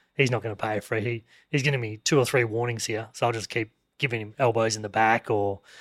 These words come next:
this kind of stuff." So, the, you know, generally we would like to work with players and manage them and, you know,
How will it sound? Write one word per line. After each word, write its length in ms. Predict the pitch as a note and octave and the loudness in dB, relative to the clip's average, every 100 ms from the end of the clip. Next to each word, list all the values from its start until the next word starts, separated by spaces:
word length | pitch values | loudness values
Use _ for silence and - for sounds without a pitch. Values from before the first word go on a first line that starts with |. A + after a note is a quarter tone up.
| - - | -20 -12
this 140 | - - | -8 -4
kind 200 | A#2 G#2 | -4 -4
of 80 | G2 | -4
stuff." 440 | - G#2+ B2 - _ _ - - - _ - _ - | -2 -4 -6 -16 _ _ -20 -20 -20 _ -20 _ -2
So, 520 | - E3+ D3 C#3 C#3 G#2+ - - - _ _ - | 10 12 12 10 6 0 -12 -20 -20 _ _ -4
the, 340 | D3 C3+ C#3 - _ _ _ _ _ | 2 2 2 -6 _ _ _ _ _
you 100 | F3+ | -8
know, 120 | A#2 | -6
generally 380 | A2 D#3+ E3+ D3+ | 2 6 8 6
we 160 | B2+ B2+ | 4 0
would 280 | A#2+ A2+ D#3 | 0 -4 -4
like 260 | A#2+ A2 | -4 -4
to 240 | - A#2+ A2 | -8 -10 -6
work 320 | A#2+ B2 B2+ | 0 0 2
with 200 | C3 A#2+ | -2 -2
players 520 | - A#2+ A#2 B2+ D3 B2 | -2 0 2 4 4 2
and 200 | A#2 A#2 | -2 0
manage 300 | A#2 A#2+ A2+ | 0 0 0
them 260 | B2 A#2+ | -2 -2
and, 180 | A2 A2 | -4 -4
you 100 | A#2+ | -4
know, 240 | G#2+ A2+ | -4 -6